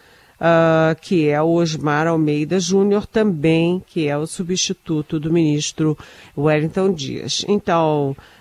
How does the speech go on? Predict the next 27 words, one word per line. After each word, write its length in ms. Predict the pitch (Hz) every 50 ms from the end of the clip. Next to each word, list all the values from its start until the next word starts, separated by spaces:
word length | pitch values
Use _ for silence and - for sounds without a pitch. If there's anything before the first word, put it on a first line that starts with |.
| -
ah, 460 | - - 160 160 156 156 160 156 - -
a, 140 | - 165 160 - -
essa 300 | 165 165 - - 185 160
comitiva 760 | - - 170 160 165 156 - - - - 226 240 233 220 226
embarcou 460 | 196 175 175 170 - - - 180 170
às 340 | 165 160 135 135 143 139 147
oito 560 | 185 190 208 226 240 254 277 277 - - 220
da 160 | 175 185 175
manhã, 680 | 165 160 147 143 135 139 143 151 160 180 208 233 254 - - - - - - - - - -
ah, 240 | 165 170 170 170 170 -
com 80 | -
a 60 | 185 175
previsão 500 | - 190 175 175 185 175 165 170 170 160
de 100 | 160 170
chegada 440 | - - 220 175 175 175 170 156
agora 580 | 190 175 156 147 165 170 165 165 170 170 156 165
às 160 | 165 156 -
nove 400 | 156 160 170 165 165 180 165 175
e 60 | 180
meia 440 | 170 156 147 143 143 156 160 170 170
na 140 | 170 175 170
cidade 480 | 170 - 180 151 160 165 160 156 165 156
do 100 | 165 175
Rio 220 | 170 175 185 180
de 140 | 165 180 180
Janeiro, 600 | 180 220 226 214 202 170 160 147 139 139 143 151
né? 280 | 170 180 190 196 185